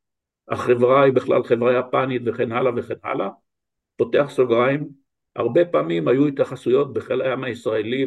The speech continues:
וגורמים בב-, גורמי ביטחון שאמרו, "מה אכפת לנו? שיפגעו, זה לא, אין ימאים ישראלים, זה לא דגל ישראל, זה לא בעלות",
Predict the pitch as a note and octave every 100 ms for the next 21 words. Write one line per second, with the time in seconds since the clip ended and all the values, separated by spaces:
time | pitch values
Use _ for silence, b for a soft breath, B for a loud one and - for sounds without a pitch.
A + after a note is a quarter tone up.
0 | C3+ G2+ G#2+ G2+ A#2+ A#2 G#2 G#2+ - _
1 | - G2+ A#2+ A#2 A#2+ - G3 F3+ - C#3+
2 | C#3+ D#3 D#3+ _ _ _ _ _ _ -
3 | A#2+ D3+ - - F3 D#3 C#3+ B2+ - -
4 | - A#2+ A#2 B2+ D#3+ C#3+ A#2+ C#3+ C#3+ A#2
5 | A#2 B2+ C3+ C3+ - C3 C3+ A#2+ A#2 F3+
6 | E3+ D3 D3+ C#3 B2+ B2+ B2+ A#2 A2 A#2
7 | C3 B2 B2 - B _ B2+ D#3+ E3 D3+
8 | - C3 B2+ B2+ A#2+ B2+ A#2+ A2+ E3 E3+